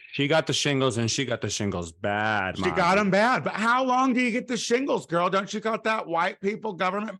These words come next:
Speaker 2: uh, insurance that, you know, uh
Speaker 1: Well, she's eighty-nine and her brain fell out, so she's,
Speaker 2: <laughs>
Speaker 1: um, it's probably harder. It, there's a, she's having some, um, uh, major complications from shingles. And look, shingles is no joke. I don't, I'm not, I'm
Speaker 2: No,
Speaker 1: not, I'm not
Speaker 2: absolutely
Speaker 1: laughing at
Speaker 2: not. And,
Speaker 1: shingles.
Speaker 2: and her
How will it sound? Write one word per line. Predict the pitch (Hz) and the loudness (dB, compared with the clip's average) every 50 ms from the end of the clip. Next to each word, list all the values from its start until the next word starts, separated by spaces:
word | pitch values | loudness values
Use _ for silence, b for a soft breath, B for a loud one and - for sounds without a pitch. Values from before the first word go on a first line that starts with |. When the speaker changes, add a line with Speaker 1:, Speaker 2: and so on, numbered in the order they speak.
| _ - | _ -2
Speaker 2:
uh, | 175 180 185 196 202 | 0 0 0 0 0
insurance | 185 202 208 - - 190 190 185 190 196 208 202 - | -2 -6 -6 -6 -6 -4 -2 0 0 0 -2 -4 -4
that, | - 196 190 - | -4 -4 -4 -2
you | 175 185 190 | -2 -4 -2
know, | 185 180 175 180 185 196 196 185 - | 0 0 0 0 0 -2 -4 -6 -6
uh | - 160 160 160 160 | -4 -2 2 4 4
Speaker 1:
Well, | 165 160 160 160 160 147 | 6 6 6 4 4 2
she's | 143 - - 170 165 156 | 2 2 2 4 4 2
eighty-nine | 156 - 160 160 165 165 156 147 143 143 | 2 2 2 2 4 4 4 4 2 2
and | 139 131 | 2 2
her | 123 107 | 0 0
brain | 123 123 127 127 | 0 0 0 0
fell | 123 - 98 90 | -2 -2 -2 -2
out, | 87 85 85 87 - - | -2 -2 -4 -6 -8 -12
so | - - 120 107 104 101 98 | -10 -6 -4 -2 -2 -2 -2
she's, | 90 - - 113 110 107 104 101 95 147 139 - 165 - | -4 -6 -6 -6 -4 -2 -2 -2 -2 -4 -4 -4 -6 -6
Speaker 2:
<laughs> | - - | -6 -6
Speaker 1:
um, | 110 104 104 101 101 101 98 98 98 101 104 101 _ _ _ | -6 -4 -4 -4 -4 -4 -4 -6 -6 -6 -8 -10 _ _ _
it's | - 113 107 101 | -8 -8 -8 -8
probably | - - 117 110 107 104 107 | -6 -4 -4 -2 -2 -2 -4
harder. | 104 110 110 104 101 101 107 | -4 -4 -4 -2 -2 -2 -4
It, | 104 - 110 104 104 104 98 | -2 -2 -2 -2 -2 -2 -4
there's | 113 | -2
a, | 107 107 104 - 104 | -4 -4 -4 -6 -8
she's | - - 110 104 | -8 -8 -6 -6
having | 117 110 104 104 104 101 95 | -4 -4 -4 -4 -4 -6 -6
some, | - - - 107 101 98 98 98 98 - | -8 -8 -8 -6 -6 -4 -6 -6 -8 -8
um, | 101 98 92 90 87 90 95 92 | -8 -8 -8 -8 -8 -10 -10 -10
uh, | - 98 98 | -10 -8 -8
major | 95 98 104 110 107 - 107 | -6 -6 -6 -6 -6 -6 -8
complications | - 117 104 95 - 90 - 107 101 95 - 98 90 - | -8 -8 -10 -8 -10 -10 -8 -8 -8 -8 -8 -10 -12 -12
from | - 92 | -12 -10
shingles. | 95 127 135 123 135 170 | -8 -6 -4 -2 -2 0
And | 185 202 | 0 0
look, | 214 - | 0 0
shingles | - 185 202 220 226 208 | -2 -2 -2 0 0 0
is | 185 160 | 0 0
no | 185 170 | 0 0
joke. | 135 113 - 139 147 123 92 104 | -2 0 0 2 2 2 0 0
I | 113 | -2
don't, | 131 151 147 - | 0 0 0 0
I'm | 120 131 135 | 0 0 0
not, | 139 135 135 - | 0 0 0 0
I'm | - - | 0 2
Speaker 2:
No, | 202 | 2
Speaker 1:
not, | 220 151 127 - | 4 2 2 0
I'm | 120 120 | -2 -2
not | 120 - - 120 | 0 0 0 0
Speaker 2:
absolutely | - - - - - 156 151 | 0 -2 -4 -4 -4 -4 -4
Speaker 1:
laughing | 143 | -4
at | 143 | -4
Speaker 2:
not. | 123 - | -4 -6
And, | - - | -6 -4
Speaker 1:
shingles. | 151 156 165 180 104 98 - | -4 -2 0 0 -2 -2 -4
Speaker 2:
and | 156 156 156 | -4 -4 -4
her | 147 160 160 143 - | -4 -4 -4 -4 -6